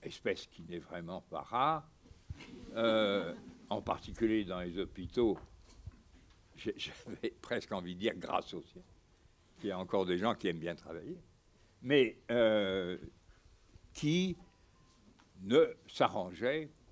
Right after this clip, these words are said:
pour ne pas travailler pendant le Shabbat et qui, euh, récupéraient, euh, en ayant la possibilité, ces heures de travail à d'autres moments de la semaine.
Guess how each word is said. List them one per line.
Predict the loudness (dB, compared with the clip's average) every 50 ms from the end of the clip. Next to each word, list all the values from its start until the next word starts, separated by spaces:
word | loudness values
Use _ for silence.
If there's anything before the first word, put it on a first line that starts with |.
| -10 -10 -12 -20 -20 -20 -10 -2
pour | 0 2 2 2
ne | 2 0
pas | 2 2 2 2
travailler | 2 0 -2 0 0 0 -2 -2 -2 -2 -2 -2 -4 -6 -12 _ _ _ _ _ _ _ -8
pendant | -4 -2 -2 0 -2 -2 -2
le | -2 -6 -6
Shabbat | -8 -10 -10 -10 -8 -6 -6 -4 -4 -6 -8 _ -20 -20 -20 -20 -20 -20 -20 -20 _ _ _ _ _ _ _ _ _ _ -20 -20 -20 _ _ _ -10
et | -8 -8 -8
qui, | -8 -6 -4 -4 -2 -2 -2
euh, | -4 -6 -8 -12 -14 -16 -10
récupéraient, | -4 -2 -2 -2 -2 -4 -14 -10 -6 -6 -6 -6 -2 0 2 2 2 2 -2 -6 -8 -12 -16 -18 -20
euh, | -20 -20 -20 -20 -20 -20 -20 -18 -16
en | -14
ayant | -12 -10 -8 -10 -10 -10
la | -14 -18
possibilité, | -16 -16 -18 -18 -18 -18 -18 -18 -16 -16 -18 -12 -6 -4 -4 -4 -6 -10 -16 -20 -20 -20 -20 -20 -20 -20 -20 -20 -16
ces | -14 -10 -8 -8 -8 -6 -2
heures | -2 -2 -2
de | -2 -6 -8
travail | -8 -10 -10 -10 -8 -6 -6 -4 -4 -4 -4
à | -4
d'autres | -4 -4 -6 -6 -8 -12
moments | -12 -10 -8 -8 -6 -6 -6
de | -8
la | -8 -10 -12
semaine. | -16 -20 -18 -18 -20 -20